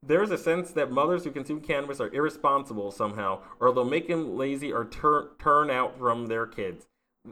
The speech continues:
This is absolutely the opposite of what I've found. And, you know, in my community of Catamoms,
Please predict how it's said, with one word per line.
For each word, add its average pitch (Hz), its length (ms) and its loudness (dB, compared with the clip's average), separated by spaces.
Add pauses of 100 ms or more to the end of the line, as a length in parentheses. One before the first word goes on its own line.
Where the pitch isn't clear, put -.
(160)
This 185 180 -4
is 170 100 -6
absolutely 156 500 0
the 127 160 -4
opposite 151 400 2
of 107 240 -2
what 120 180 4
I've 143 280 -2
found. 92 320 -4 (300)
And, 135 160 -2
you 143 80 0
know, 147 200 4
in 135 140 0
my 165 160 4
community 170 480 0
of 147 120 -2
Catamoms, 123 680 2